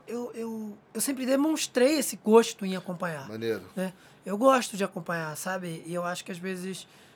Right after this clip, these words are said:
Speaker 1: é, a, a, as pessoas sentem isso, né? Então, por isso eu fui, eu já fui muito convidado pra tocar com os cantores, porque, por conta disso, né? De, de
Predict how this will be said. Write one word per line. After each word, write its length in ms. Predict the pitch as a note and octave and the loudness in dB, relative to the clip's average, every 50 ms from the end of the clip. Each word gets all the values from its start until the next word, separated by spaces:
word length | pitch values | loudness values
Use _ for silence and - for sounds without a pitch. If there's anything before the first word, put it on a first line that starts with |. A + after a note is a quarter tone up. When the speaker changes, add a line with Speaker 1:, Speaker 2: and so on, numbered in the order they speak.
| - - - | -16 -6 -2
Speaker 1:
é, 720 | F#3 F#3 F#3 F#3 F#3 F3+ F3+ F3+ F3+ F3 E3+ E3 D#3+ D#3 - - - - - - - - - - - - - - - - - - - _ - - - - - - - - - - | 0 0 0 0 -2 -2 -4 -4 -4 -6 -6 -6 -8 -10 -12 -18 -20 -20 -20 -20 -20 -20 -20 -20 -20 -20 -20 -20 -20 -20 -20 -20 -20 _ -20 -20 -20 -20 -20 -20 -20 -20 -14 -10
a, 80 | - F3+ | -10 -10
a, 60 | F3+ - - - - - - - - - - - - - - | -10 -10 -14 -16 -18 -18 -18 -20 -20 -20 -18 -16 -16 -8 -4
as 160 | - G#3 G3+ | -2 -2 -2
pessoas 300 | - - G3+ - A#3+ A3 | -2 -2 -2 0 0 2
sentem 580 | - - A#3+ A#3+ B3 B3 - - F#3+ F3+ E3+ D#3 | 4 6 6 6 6 6 4 0 -2 -2 -2 -4
isso, 220 | D3 - - E3 | -4 -6 -6 -6
né? 100 | E3+ F3+ | -4 -4
Então, 220 | F3+ E3+ - G3 | -4 -4 -4 -6
por 140 | F3+ - G3 | -4 -4 -6
isso 160 | G3+ F#3+ - | -4 -4 -4
eu 20 | A3+ | -4
fui, 240 | A3 - A#3 G#3+ G#3 - - - - - - - - - - - | -4 -4 -4 -4 -6 -8 -12 -20 -20 -20 -20 -20 -20 -20 -20 -16
eu 160 | - G#3 G#3+ | -14 -12 -8
já 120 | - F3+ G#3+ | -4 -4 -4
fui 160 | G#3+ - A#3 | -4 -2 -4
muito 200 | A#3 A3+ A3 - | -4 -4 -4 -4
convidado 440 | - A#3+ A3 A#3 G#3+ A#3 A#3 A#3 A3+ | -6 -6 -4 0 2 2 2 2 0
pra 100 | - A3+ | -6 -8
tocar 300 | - A3+ - - A#3 A#3 | -8 -6 -4 -4 -4 -4
com 100 | - B3 | -4 -8
os 80 | G3+ | -10
cantores, 680 | - - G3+ F3+ - - F#3 F#3+ G3+ G#3 G3 F3+ E3 - | -8 -8 -8 -8 -8 -6 -2 0 2 2 0 0 -4 -10
porque, 420 | - - F3 - - G3+ G3 F#3 - - - - - - - | -14 -18 -18 -8 -2 -2 -2 -2 -2 -8 -20 -20 -20 -18 -14
por 100 | G3+ - | -8 -2
conta 280 | - A3+ G#3+ - A#3 A3+ | -2 -2 0 0 -2 0
disso, 360 | G3 A#3+ A#3+ G#3+ - - F#3 | 0 0 0 0 0 -2 -4
né? 160 | F3+ F3+ F3+ F3+ - - - - - - - - | -4 -4 -4 -6 -10 -18 -20 -20 -20 -20 -18 -8
De, 260 | - F#3 G3+ G3 G3 | -4 -2 0 0 -2
de 680 | F#3+ E3+ F3+ G3+ G3+ G3 G3 G3 F#3+ F#3+ F#3 F3+ F3+ - | -2 -4 -4 -2 0 0 0 0 0 -2 -2 -4 -6 -8